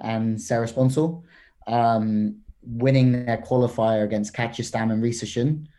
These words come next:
which was nineteen seventeen, I think, in the final set to qualify. And to me, that was a game of fifth place. Like, that was a high level, high level game in a qualifier for sure. It was a game that could have been easily for fifth.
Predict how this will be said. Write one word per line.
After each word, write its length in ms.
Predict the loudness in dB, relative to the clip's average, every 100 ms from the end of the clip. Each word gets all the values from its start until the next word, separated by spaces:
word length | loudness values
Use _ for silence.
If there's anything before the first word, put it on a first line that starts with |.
| _ _ _
which 600 | 0 2 0 -10 -12 -16 -10
was 260 | -4 -2
nineteen 420 | 0 2 2 0
seventeen, 480 | 0 0 0 -2 -2
I 80 | -2
think, 260 | -2 -2 0
in 80 |
the 80 | -2
final 320 | -2 -2 -2
set 300 | -2 0 0 -2
to 60 |
qualify. 580 | -4 -2 0 2 2 0 -4 -14 -20 _
And 180 | -2 -2
to 80 | 2
me, 180 | 4 4
that 180 | 4 2
was 160 | 0
a 60 | -2
game 300 | 0 0 0
of 100 | -2
fifth 260 | -4 -6
place. 380 | -6 -6 -8 -16 -20 -20 _ -20 _ -20 _ -20 -10
Like, 180 | -6 -2
that 160 | 0
was 200 | 0 0
a 60 | -2
high 180 | -2 -2
level, 380 | -2 -4 -8 -12 _ -6
high 160 | 0
level 220 | 2 2
game 220 | 0 -2 -2
in 60 |
a 60 | -4
qualifier 580 | -8 -10 -10 -12 -12 -14 _
for 120 | -12
sure. 240 | -8 -8
It 40 | -8
was 160 | -10 -8
a 40 |
game 240 | -4 -2
that 120 | -4 -4
could 100 | -8
have 100 | -6
been 120 | -6
easily 260 | -8 -10
for 120 | -14 -12
fifth. 280 | -10 -12